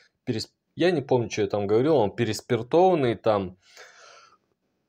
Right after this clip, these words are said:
э, мало женочки, там че-то, ну, жесть какая-то, бок, но в нем смысла нету, потому что у нас крепышей своих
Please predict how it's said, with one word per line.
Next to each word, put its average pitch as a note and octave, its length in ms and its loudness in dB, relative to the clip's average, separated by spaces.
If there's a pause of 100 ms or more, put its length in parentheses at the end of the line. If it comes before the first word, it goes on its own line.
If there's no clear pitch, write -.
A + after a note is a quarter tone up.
(260)
э, C3 360 4
мало A#2+ 400 4
женочки, C3+ 640 0
там G2+ 240 -6
че-то, G#2 400 -8
ну, A2+ 560 -12
жесть A#2+ 320 -2
какая-то, F#2 760 -10
бок, D#3 400 0
но G#2 380 -4 (1160)
в C3 200 -4
нем D3+ 200 0
смысла A#2+ 440 -4
нету, B2+ 340 -2
потому G#2 360 -6
что - 200 -8
у F#2+ 40 -4
нас A#2+ 240 -4
крепышей G#2+ 640 -4
своих A2 560 -4